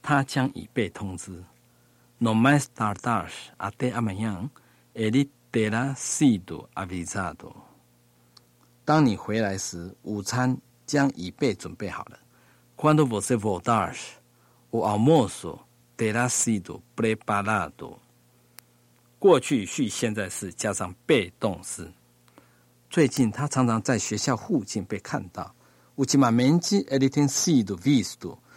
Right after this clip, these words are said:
nos arredores da escola.一九九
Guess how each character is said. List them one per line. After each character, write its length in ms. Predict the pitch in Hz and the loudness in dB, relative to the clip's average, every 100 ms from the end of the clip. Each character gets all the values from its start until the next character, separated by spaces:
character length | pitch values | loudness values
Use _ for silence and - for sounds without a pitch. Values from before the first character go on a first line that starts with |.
| - - _ | -20 -20 _
nos 200 | 113 107 - | -6 -4 -4
arredores 760 | 104 104 113 139 104 82 - | -4 0 4 4 4 -4 -10
da 180 | - 87 | -8 -8
escola. 640 | - 131 123 87 - - - _ _ _ _ _ _ _ _ _ _ _ _ _ _ _ _ _ _ | -8 -6 -6 -6 -14 -20 -20 _ _ _ _ _ _ _ _ _ _ _ _ _ _ _ _ _ _
一 140 | - 170 | -4 0
九 120 | 123 | 0
九 320 | 101 107 98 | 0 -2 -4